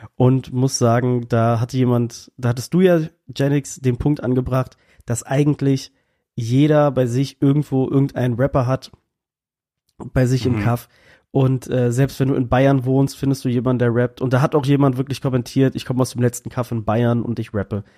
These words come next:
Speaker 1: Also das, äh,
Speaker 2: <laughs> Ja, guck mal.
Speaker 1: <laughs> so, kleines Follow-up dazu. Nee, aber wie hast du denn überhaupt angefangen, äh, Fuß zu fassen oder irgendwelche Leute kennenzulernen? Gibt's irgendwelche Sachen, auf die du da achtest? Äh, wie, was, was fällt dir dazu ein?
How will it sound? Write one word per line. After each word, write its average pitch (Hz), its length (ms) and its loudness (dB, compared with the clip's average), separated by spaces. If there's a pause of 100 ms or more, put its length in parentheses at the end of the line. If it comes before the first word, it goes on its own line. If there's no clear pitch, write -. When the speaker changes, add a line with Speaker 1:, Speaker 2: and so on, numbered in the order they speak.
(220)
Speaker 1:
Also 120 180 0
das, 123 300 -2
äh, 120 560 2 (320)
Speaker 2:
<laughs> 101 160 -4
Ja, 151 260 4
guck - 220 0
mal. 113 300 -2
Speaker 1:
<laughs> - 20 -10
so, 135 140 -2 (300)
kleines 143 340 2
Follow-up 139 400 0
dazu. 135 340 -2 (340)
Nee, 147 80 2
aber 147 200 4
wie 170 100 2
hast 170 220 -2
du 165 80 -2
denn 165 180 2
überhaupt 143 440 -2
angefangen, 143 960 0
äh, - 40 -16 (340)
Fuß - 720 -4
zu 156 120 -2
fassen 151 480 0
oder 135 140 0
irgendwelche 131 320 -2
Leute 131 420 2
kennenzulernen? 139 540 0
Gibt's 127 180 -8
irgendwelche 131 440 0
Sachen, 135 280 0
auf 123 140 0
die - 100 -6
du 139 120 0
da 127 260 -4
achtest? 143 640 -2
Äh, 120 400 0
wie, 120 320 0 (600)
was, 123 260 0
was 131 180 2
fällt 131 180 2
dir 131 80 2
dazu 131 240 -2
ein? 117 280 -4